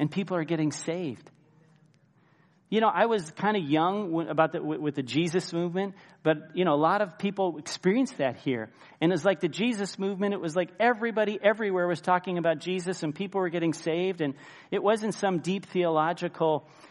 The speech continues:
debate or knowledge. It was so simple, but the, the, it was like the water of life flowed, and, and there was souls, and people got saved. A lot of you got saved.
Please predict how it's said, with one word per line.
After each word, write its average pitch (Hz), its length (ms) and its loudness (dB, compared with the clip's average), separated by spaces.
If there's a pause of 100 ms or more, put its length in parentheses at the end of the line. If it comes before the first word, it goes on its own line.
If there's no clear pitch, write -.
(200)
debate 170 580 4
or 143 100 2
knowledge. 139 720 0 (160)
It 196 80 2
was 202 140 4
so 208 220 0
simple, 175 600 -2 (280)
but 160 180 0
the, 185 160 0
the, 160 160 0
it 180 60 2
was 165 160 2
like 170 180 0
the 143 80 -2
water 165 480 -2
of 147 140 -2
life 147 180 -2 (160)
flowed, 135 480 -4 (640)
and, 117 360 -2 (800)
and 127 160 0
there 127 80 2
was 123 160 -2
souls, 131 480 -2
and 113 80 -4
people 139 260 -2
got 113 220 -4
saved. 131 260 -4
A 123 60 0
lot 139 320 -2
of 156 100 -6
you 185 200 -2
got 113 260 -8
saved. 104 380 -10